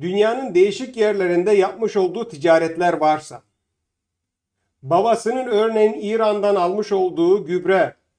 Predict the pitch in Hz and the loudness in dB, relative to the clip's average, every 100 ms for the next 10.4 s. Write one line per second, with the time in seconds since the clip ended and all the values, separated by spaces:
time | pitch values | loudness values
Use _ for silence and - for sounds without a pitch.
0 | _ _ _ 190 196 185 175 - 165 160 | _ _ _ -4 -2 -4 -8 -4 -4 -2
1 | 190 220 - 214 233 208 214 196 - 196 | -2 -4 -8 -6 -2 -2 -2 -8 -6 -6
2 | 180 185 180 170 180 175 165 202 214 190 | -2 0 0 0 -2 -2 0 -2 -2 -2
3 | 180 220 180 175 - 190 175 185 160 - | -2 -4 -6 -8 -8 -10 -6 -6 -6 -4
4 | 165 151 151 151 147 175 214 170 185 202 | -4 -2 -4 -4 -4 -4 -2 -2 0 0
5 | 208 202 180 175 180 196 190 185 175 208 | 0 -4 -4 -4 -4 -2 -2 -4 -4 -4
6 | 214 175 180 170 - 180 175 170 160 165 | -6 -6 -4 -4 -4 -4 -2 -2 -2 -4
7 | 160 160 170 170 175 170 190 196 180 175 | -6 -6 -4 -4 -4 -4 -4 -4 -6 -6
8 | 170 165 160 160 202 208 180 185 185 175 | -8 -6 -6 -4 -4 -4 -2 0 -2 -2
9 | 165 165 175 165 165 160 151 160 170 170 | -6 -8 -6 -6 -4 -4 -4 -4 -6 -8
10 | 160 160 156 | -8 -10 -12